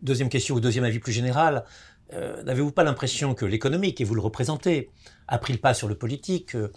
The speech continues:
le vrai pouvoir, le pouvoir mondialisé, celui qui agit, celui qui est efficace, celui qui a des moyens,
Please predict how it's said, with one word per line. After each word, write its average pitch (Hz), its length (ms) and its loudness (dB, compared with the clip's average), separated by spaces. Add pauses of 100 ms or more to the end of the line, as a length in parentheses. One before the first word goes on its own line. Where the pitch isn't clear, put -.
(220)
le 107 100 0
vrai 101 180 -2
pouvoir, 151 460 4
le 113 100 0
pouvoir 104 240 -2
mondialisé, 127 680 -2
celui 101 240 -4
qui - 120 -10
agit, 131 360 -4
celui 107 240 -8
qui - 80 -12
est 110 80 -10
efficace, 139 480 -2
celui 113 160 -8
qui 123 80 -8
a - 20 -4
des 113 80 0
moyens, 123 400 0